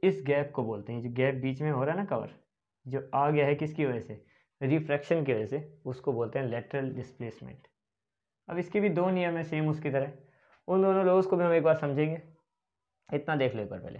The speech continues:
इंसिडेंट रे आई, यहाँ पे क्या हुआ, एयर एक मीडियम था, मीडियम चेंज हो गया, मतलब सरफेस चेंज हुआ, तो लाइट अंदर को बेंड हो गई, जानी चाहिए थी ऐसे ऐसे करके।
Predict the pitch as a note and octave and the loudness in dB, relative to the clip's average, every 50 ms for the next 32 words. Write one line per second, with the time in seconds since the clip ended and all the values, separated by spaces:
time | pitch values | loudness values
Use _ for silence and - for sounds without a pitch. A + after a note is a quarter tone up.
0 | - - C#3 D3 C#3+ - D3+ D3+ D3 C3+ C3+ C#3 C3 - - B2+ C#3+ E3+ E3+ - | -10 -6 -6 -6 -4 -2 -2 -2 0 2 2 2 2 2 2 2 2 0 -2 -6
1 | - _ _ _ _ _ _ _ _ _ _ _ - C3+ C3+ C#3 C#3 D#3 D3 D3+ | -16 _ _ _ _ _ _ _ _ _ _ _ -4 -4 -2 0 0 2 4 4
2 | C#3+ C#3+ D3 D#3 D#3 D#3 - - - C3 D3 D3+ D3+ D#3 D3 D3+ C#3 C#3 C#3+ D3+ | 4 4 4 2 0 -4 -8 -4 2 4 6 6 6 6 4 2 2 2 2 2
3 | D#3+ D#3+ F3 F#3 D3 - - - - D#3+ E3 F3 F#3 F#3 F3+ - F3 D#3+ C3 A#2 | 2 2 0 -2 -4 -4 -12 -10 -4 0 2 4 4 4 4 4 4 4 4 2
4 | A2+ A2+ A2 - - _ _ _ - - - E3+ E3 D3 E3 - - - - D#3+ | 0 -2 -6 -10 -18 _ _ _ -12 -6 -4 -4 -4 -4 -6 -10 -8 -2 -2 0
5 | D#3+ F3+ F3 - F#3+ F#3+ F#3 F#3+ F#3 F3+ - - - - - _ _ _ - F#3+ | 0 0 0 2 2 4 4 4 2 2 0 -6 -16 -20 -20 _ _ _ 0 4
6 | F3+ F3 F3 F#3 F#3+ - - F3+ F#3 G3 G3 G3 F3+ F#3 F3+ E3+ - E3+ F3 D#3+ | 6 8 8 6 6 4 0 2 4 6 6 8 6 6 6 6 4 4 4 4
7 | D3+ D#3 D#3+ F3 E3+ F#3+ F#3+ F3+ F#3+ F#3 F#3+ F#3+ G3+ F#3+ F#3+ F#3+ F#3+ F#3 F3+ F3+ | 4 2 2 2 4 6 6 6 6 6 4 4 2 2 2 2 2 2 0 0
8 | E3+ | -4